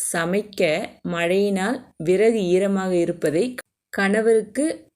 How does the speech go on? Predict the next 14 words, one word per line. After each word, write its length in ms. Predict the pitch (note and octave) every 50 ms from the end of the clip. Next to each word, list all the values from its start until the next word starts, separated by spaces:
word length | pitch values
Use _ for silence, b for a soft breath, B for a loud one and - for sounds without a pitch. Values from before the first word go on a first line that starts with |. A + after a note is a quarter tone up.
| _ - F#3+
உணர்த்தினார். 840 | F#3+ G3 G3 G3+ G3+ G3 G3+ G#3+ F#3+ E3 D#3 D3+ E3 F3+ G#3+ B3 - - _ _ _ _ _ _ _
அவர் 640 | - E3+ F3 D#3+ F#3 G3 F3 D#3+ F3 B3+ - - -
வீட்டின் 680 | - F3+ F3 G3+ A#3 B3 B3 B3 - A#3+ B3+ D4+ F4+ - -
விட்டத்தை 760 | - F3+ F3 G3 G3 - - A#3 A#3 - - - G3 F#3+ F3+
எடுத்து 640 | E3+ E3+ D#3+ D#3+ F3 - - - F3+ F3+ - - - -
ஒடித்து 460 | F#3 F#3+ F#3+ G3+ A3 G3 - A3 G#3
கொடுத்தார். 720 | - F3+ E3 D#3+ D#3+ - - D3 D3+ E3+ G#3+ - - - _ _ _ _ -
வீட்டின் 800 | F#3+ F#3 A3 A#3 B3 B3 B3 A#3+ G3+ F3+ F#3 A3+ C4+ C4+ - - - _ _
பின்புறம் 680 | - A3+ A#3 A#3+ B3+ B3+ C4 C4+ B3 B3 B3 A#3 -
உள்ள 560 | - F#3 F3+ E3+ D#3+ D#3 D#3 E3+ G#3 C4 B3+ - - _ _ _ _ _ _ _ _
குடி 320 | - A3+ A3+ A3 C4+ C4
நிரம்பாத 920 | B3+ A#3 G#3+ G#3 A3 A3+ A3+ G#3+ A3 G#3+ G#3+ G#3+ F#3+ E3+ D#3+ F#3+ B3 - - - _
குறும் 600 | - - A3+ A#3 A#3+ B3+ C#4+ D#4+ F4 E4 - _ _ _ _ _ _ _ _ _
பயிரான 720 | - G3 F#3 F#3+ G3+ G#3+ A#3 A#3+ A#3 A3+ A3+ A3+ A#3+ B3+